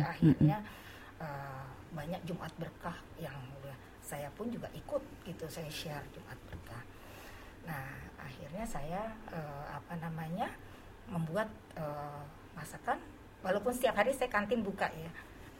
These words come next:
Speaker 1: Saya kantin buka Senin sampai hari Jumat. Eh, Sabtu is-, Sabtu dan Minggu istirahat. Nah, tapi saya buka P O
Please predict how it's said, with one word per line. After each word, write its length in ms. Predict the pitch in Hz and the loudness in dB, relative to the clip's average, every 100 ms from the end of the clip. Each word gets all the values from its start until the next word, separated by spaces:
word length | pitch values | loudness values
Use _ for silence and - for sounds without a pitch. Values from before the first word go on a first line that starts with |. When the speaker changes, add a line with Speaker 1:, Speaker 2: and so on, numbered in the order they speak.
| - | -4
Speaker 1:
Saya 240 | 160 185 208 | 0 0 -2
kantin 360 | 190 165 214 | -4 -2 -2
buka 280 | 175 160 170 | -2 -2 -2
Senin 440 | - 156 143 190 254 | -2 -4 -4 -2 -2
sampai 560 | 254 156 143 - 117 - | -2 -4 -6 -4 -4 -4
hari 480 | 123 143 151 165 160 143 | -4 -4 -4 -4 -4 -4
Jumat. 400 | 165 - 131 - - - - - | -4 -2 -4 -4 -12 -14 -14 -12
Eh, 200 | 147 143 | -10 -8
Sabtu 400 | 123 147 - 208 214 | -8 -8 -8 -8 -6
is-, 160 | 135 | -6
Sabtu 320 | - 160 - 175 | -4 -4 -4 -6
dan 160 | 160 151 | -6 -6
Minggu 200 | 156 165 | -6 -6
istirahat. 720 | 160 - 139 123 - 143 - - - - - - | -6 -8 -8 -8 -8 -8 -8 -10 -12 -12 -12 -10
Nah, 320 | - 147 131 131 | -6 -4 -4 -6
tapi 240 | - 220 | -8 -6
saya 320 | - 196 247 | -2 0 0
buka 240 | 202 202 - - | 0 -2 -4 -4
P 180 | - - 143 | -6 -4 -4
O 400 | 147 147 214 | -2 2 2